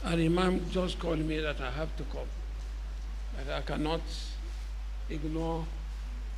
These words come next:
the cause of Islam. Uh, today is another great day to us, especially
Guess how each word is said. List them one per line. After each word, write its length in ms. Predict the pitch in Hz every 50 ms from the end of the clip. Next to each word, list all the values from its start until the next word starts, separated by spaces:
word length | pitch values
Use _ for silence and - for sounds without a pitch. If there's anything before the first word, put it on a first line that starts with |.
| - - - -
the 80 | - 156
cause 480 | - - - 165 170 - - - - - - - - - - - - - - - - - -
of 280 | - 139 - - - - - - - - - - - - - - - - - - - - - - - - - - - - -
Islam. 420 | - 165 - - 156 135 123 110 - - - - - - - - - - - - - - - - - - - - - - - - - - - - - - -
Uh, 180 | - 165 170 170
today 380 | 170 - 208 190 170 233 247 226
is 120 | 180 -
another 400 | 175 - 151 160 170 170 175 170
great 320 | 170 139 147 151 151 143 135
day 320 | 147 147 143 139 143 143 - - - - - - - - - - - - - - - - - - - - - - - - - - - - - - -
to 160 | - - -
us, 360 | - 160 131 - - - - - - - - - - - - - - - - - - - - - - - - - - - - - - - - - - -
especially 960 | - 151 - - 170 175 160 - - - 139 135 143 143 143 143 139 143